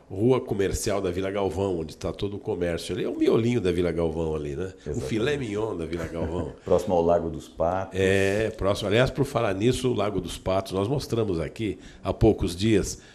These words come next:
Speaker 1: um verdadeiro atentado, um verdadeiro crime ambiental perpetrado,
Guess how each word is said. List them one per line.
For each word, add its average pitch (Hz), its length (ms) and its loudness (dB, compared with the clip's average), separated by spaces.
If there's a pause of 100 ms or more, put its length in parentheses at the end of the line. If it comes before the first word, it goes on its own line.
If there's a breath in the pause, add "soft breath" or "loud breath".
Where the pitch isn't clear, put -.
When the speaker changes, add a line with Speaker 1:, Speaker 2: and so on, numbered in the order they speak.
(160 loud breath)
Speaker 1:
um 92 80 -6
verdadeiro 110 500 0
atentado, 101 840 -4
um - 20 -4
verdadeiro 98 480 -2
crime 185 440 -2
ambiental 113 600 0
perpetrado, 104 920 -2